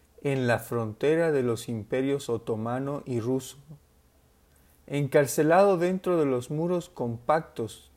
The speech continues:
de una fortaleza de cuatro torreones, separado de su familia, parientes y discípulos,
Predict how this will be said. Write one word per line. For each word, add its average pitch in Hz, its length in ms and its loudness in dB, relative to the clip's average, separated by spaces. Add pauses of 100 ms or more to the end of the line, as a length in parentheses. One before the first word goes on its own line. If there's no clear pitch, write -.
de 120 260 -2
una 170 640 -4 (120)
fortaleza 127 680 -2
de 127 160 0
cuatro 165 720 0 (640)
torreones, 127 880 -2 (1200)
separado 170 920 4
de 160 160 -2
su - 160 -8
familia, 127 640 -2 (800)
parientes 156 720 -2
y 127 60 -2
discípulos, 117 960 -6